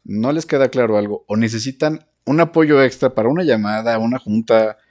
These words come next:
lo que sea para aclarar dudas, nosotros siempre estamos dispuestos y con marca blanca. Pero de todas maneras, todo viene ya, este, descrito en la, en, en los correos que les mandamos con la información, con los documentos, etcétera.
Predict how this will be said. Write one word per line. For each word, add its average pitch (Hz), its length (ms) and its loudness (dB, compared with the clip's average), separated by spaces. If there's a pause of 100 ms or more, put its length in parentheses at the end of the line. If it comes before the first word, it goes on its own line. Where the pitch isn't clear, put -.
(180)
lo 95 140 -8
que 101 120 -6
sea 123 180 -2
para 123 140 2
aclarar 104 340 0
dudas, 120 320 -4 (540)
nosotros 143 240 -4
siempre 147 160 -2
estamos 127 260 -2
dispuestos 104 480 -6
y - 20 -20
con 90 200 -12
marca 92 260 -4
blanca. 127 380 -4 (1200)
Pero 107 140 2
de 107 40 0
todas 143 160 -2
maneras, 139 160 -2
todo 156 220 4
viene 143 260 4
ya, 123 380 4 (100)
este, 101 300 -8
descrito 98 360 -8
en 104 120 -2
la, 92 120 -8
en, 95 180 -10
en 95 320 -12
los 98 120 -12
correos 98 260 -6
que - 100 -10
les 107 100 -4
mandamos 120 340 -4
con 95 140 -10
la 90 60 -10
información, 92 360 -8
con - 80 -16
los 95 120 -12
documentos, 98 440 -12
etcétera. 110 480 -6